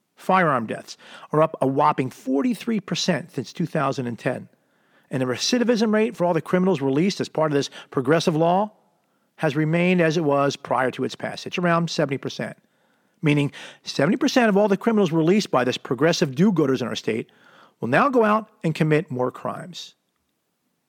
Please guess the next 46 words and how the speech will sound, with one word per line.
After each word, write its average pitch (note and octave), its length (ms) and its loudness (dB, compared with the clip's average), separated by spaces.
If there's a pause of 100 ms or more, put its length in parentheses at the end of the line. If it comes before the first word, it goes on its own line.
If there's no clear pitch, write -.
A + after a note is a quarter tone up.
(140)
Now, F#3+ 120 2
you A#3 120 4
have D4 120 2
to C#4 80 -2
be B3 80 0
ready B3 180 4
for A3+ 160 2
those G#3+ 240 4
who A3+ 80 2
will A3+ 100 0
tout G3+ 260 0
one F3 300 4
statistic F#3 520 0
that D3 140 2
they D3+ 80 2
use E3+ 240 2
to C#3+ 120 -2
support D#3 340 -2
their F#3+ 100 -2
case. A#2+ 380 -8 (580)
And E3+ 120 2
the D#3 60 0
statistic A#3 540 2
is F#3 140 2
often G3+ 260 2
quoted C#3+ 400 0 (420)
shows F#3 340 2
that D3+ 180 0 (240)
arrests F3 400 2
in C#4 80 0
California F3+ 600 2 (180)
have D#3+ 160 2
decreased E3+ 500 2
every F3+ 220 4
year F3+ 160 4
since - 200 -4
two E3 220 0
thousand C3+ 400 -2
and C3 80 -8
six. - 540 -12 (600)
And - 60 -4
while F#3 100 -2
that G#4 160 -4
may D#4 120 -2
be A3 120 2
true, E3+ 340 0